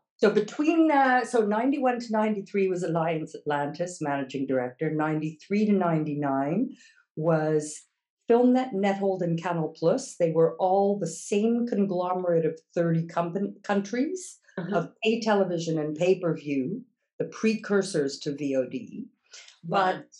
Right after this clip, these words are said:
Speaker 1: different countries around the world, we would joint buy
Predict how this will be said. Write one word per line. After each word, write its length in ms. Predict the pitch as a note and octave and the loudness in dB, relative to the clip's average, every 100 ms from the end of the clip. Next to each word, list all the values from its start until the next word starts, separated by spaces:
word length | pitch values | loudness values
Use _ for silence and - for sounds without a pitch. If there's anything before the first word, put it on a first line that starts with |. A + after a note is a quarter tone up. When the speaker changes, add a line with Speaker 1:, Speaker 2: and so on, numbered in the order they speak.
| - | 2
Speaker 1:
different 340 | G#3+ G#3+ F#3 - | 2 4 -2 0
countries 500 | F3 E3+ G#3+ A3+ F#3 | -2 -2 -2 -2 -2
around 300 | E3 D#3+ D#3+ | 0 2 0
the 80 | |
world, 340 | D#3+ E3 F3 F3 | 2 2 2 0
we 140 | E3+ | -6
would 240 | D#3+ D#3 - | -4 -6 -2
joint 400 | E3+ D#3+ D#3+ - | 0 2 0 -4
buy 540 | D3 C3+ D#3+ A3+ D4 | -2 -2 -2 -4 -6